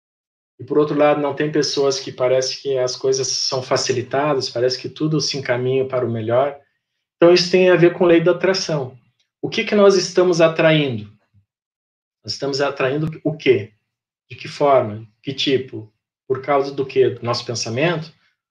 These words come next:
Dos nossos sentimentos? De que forma que nós estamos pensenizando? Né? Que é o, a, a teoria do, do pensene, que a gente colocou esse neologismo, né? De acordo com o nosso pensene, nós vamos atrair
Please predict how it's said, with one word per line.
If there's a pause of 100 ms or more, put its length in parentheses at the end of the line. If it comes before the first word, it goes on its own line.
(220)
Dos
nossos
sentimentos? (420)
De
que
forma
que
nós
estamos
pensenizando? (640)
Né? (440)
Que
é
o,
a,
a
teoria
do,
do
pensene,
que
a
gente
colocou (420)
esse
neologismo,
né? (280)
De
acordo
com
o
nosso
pensene,
nós
vamos
atrair